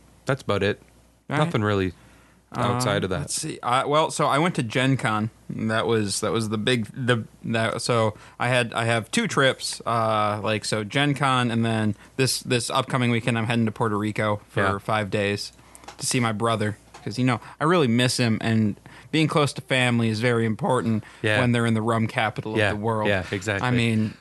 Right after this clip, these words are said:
Speaker 1: <laughs>
Speaker 2: just whenever, but <laughs> uh, so I'm hoping to hit some craft breweries in Puerto Rico and come back
Speaker 1: Ooh.
Speaker 2: with you guys, uh, 'cause there, there's, like, three or four. There's actually a growing craft beer scene there.
Speaker 1: Interesting.
Speaker 2: And so I wanna check out some of the small stuff. My brother's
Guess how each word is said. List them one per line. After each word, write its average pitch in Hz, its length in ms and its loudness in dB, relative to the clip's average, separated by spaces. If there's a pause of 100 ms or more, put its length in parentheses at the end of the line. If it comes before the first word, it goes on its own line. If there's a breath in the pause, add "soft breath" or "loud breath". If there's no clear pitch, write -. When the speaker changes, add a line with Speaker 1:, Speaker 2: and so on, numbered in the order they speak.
Speaker 1:
<laughs> 131 140 -2
Speaker 2:
just 160 320 4
whenever, 127 520 2
but 127 360 0
<laughs> - 2500 -2
uh, 127 220 2
so 151 160 0
I'm 143 80 2
hoping 175 240 2
to 143 60 2
hit 160 140 2
some 160 120 0
craft 143 300 0
breweries 139 380 2
in 127 100 2
Puerto 120 260 0
Rico 117 500 0
and 113 400 0
come 120 160 0
back 113 200 2
Speaker 1:
Ooh. - 20 -4
Speaker 2:
with 107 180 -4
you 113 60 -2
guys, 110 480 -2 (320 loud breath)
uh, 110 140 0
'cause 113 180 -2
there, 117 180 2
there's, 127 220 0
like, 123 180 -2
three 156 220 0
or 180 80 2
four. 127 240 0
There's 107 160 -6
actually 131 320 0
a 104 60 2
growing 107 400 -2
craft 104 260 -4
beer 110 180 0
scene 107 220 -4
there. 98 180 0
Speaker 1:
Interesting. - 400 -4
Speaker 2:
And 107 140 -2
so 123 80 -4
I 117 60 -2
wanna 131 320 2
check - 340 -2
out 113 240 0
some 113 240 -2
of 107 60 0
the 104 80 0
small 113 320 -2
stuff. 107 200 -4
My 117 80 -4
brother's 117 400 0